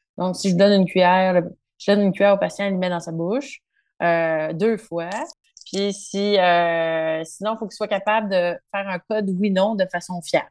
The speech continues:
Fait que je, je lui pose plusieurs questions dont je connais les réponses. S'il me fait un score de six sur six, en général, euh, ça veut dire qu'il est émergé.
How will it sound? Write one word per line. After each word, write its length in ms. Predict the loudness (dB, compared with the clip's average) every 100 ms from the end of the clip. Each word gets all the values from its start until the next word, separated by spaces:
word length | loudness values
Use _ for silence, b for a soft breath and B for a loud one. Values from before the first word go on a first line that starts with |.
| _
Fait 60 | -2
que 100 | 0
je, 140 | 0 0
je 80 | 0
lui 80 | 0
pose 380 | 2 2 2 -2 -6
plusieurs 280 | 0 2
questions 320 | 2 0 -2 -2
dont 180 | -2 -2
je 80 |
connais 240 | -4 -2 -2
les 120 | -2
réponses. 540 | -4 -4 -2 -4 -6 -12 _ -20
S'il 560 | -10 -4 -2 -2 -2
me 80 | -2
fait 220 | 0 2
un 280 | 2 0 -4
score 300 | -4 -2 -2
de 140 | -2 -4
six 280 | -6 -8
sur 140 | -8 -12
six, 520 | -6 -2 -2 -2 -8 B B B
en 120 | -2
général, 640 | 0 2 2 4 2 2 -2 -8 b -4
euh, 340 | 2 2 2
ça 140 | -2 -4
veut 80 | -4
dire 160 | -6
qu'il 120 | -6
est 60 | -4
émergé. 560 | -2 -2 -4 -2 0